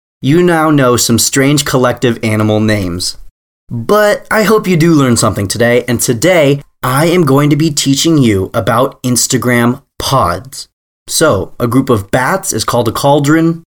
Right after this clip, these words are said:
a group of buffalo is called a gang, a group of Instagrammers getting together to help each other out,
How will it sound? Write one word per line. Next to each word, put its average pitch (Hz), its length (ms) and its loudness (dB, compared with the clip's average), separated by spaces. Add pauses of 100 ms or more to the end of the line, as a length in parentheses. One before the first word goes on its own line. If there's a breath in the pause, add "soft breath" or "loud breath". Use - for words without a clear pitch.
(200)
a 117 80 -2
group 120 200 0
of 113 180 -2
buffalo 156 460 2
is 139 100 0
called 117 260 -2
a 101 40 0
gang, 147 560 0 (320)
a 120 100 2
group 139 420 2
of 135 260 0
Instagrammers 117 920 0
getting 156 320 2
together 117 480 2
to 107 80 0
help 160 300 0
each 185 180 -2
other 175 280 0
out, 104 280 0